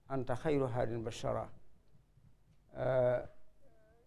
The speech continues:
euh, nee na ko, "Woo nga, woo nga ñépp,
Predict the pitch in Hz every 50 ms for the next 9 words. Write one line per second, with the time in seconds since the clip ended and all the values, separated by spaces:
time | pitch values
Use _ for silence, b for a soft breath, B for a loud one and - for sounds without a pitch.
0 | - _ _ 277 208 180 160 156 143 139 135 135 131 131 131 143 147 139 135 135
1 | 131 127 127 - 131 143 170 - - - - - - 156 143 139 143 139 135 131
2 | 131 135 - - 147 143 143 143 135 131 127 127 127 131 139 123 147 180 - -
3 | -